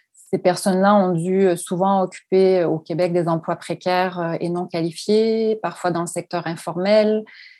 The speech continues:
Elles ont recouru à l'aide sociale ou, euh, ou ont connu des épisodes de chômage. Elles ont fait de, des retours aux études souvent comme stratégie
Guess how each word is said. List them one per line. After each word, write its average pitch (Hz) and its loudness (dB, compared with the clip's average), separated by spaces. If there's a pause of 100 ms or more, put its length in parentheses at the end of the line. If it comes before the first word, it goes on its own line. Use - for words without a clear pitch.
(140)
Elles 175 -2
ont 180 0
recouru 180 2
à 180 6
l'aide 170 0
sociale 185 0
ou, 175 2
euh, 160 0
ou 165 0
ont 170 -2
connu 175 0
des 165 0
épisodes 165 0
de 165 2
chômage. 202 2
Elles 175 0
ont 165 -4
fait 175 -6
de, 160 -2
des 175 2
retours 175 2
aux 180 4
études 170 0
souvent 185 -2
comme 170 0
stratégie 190 0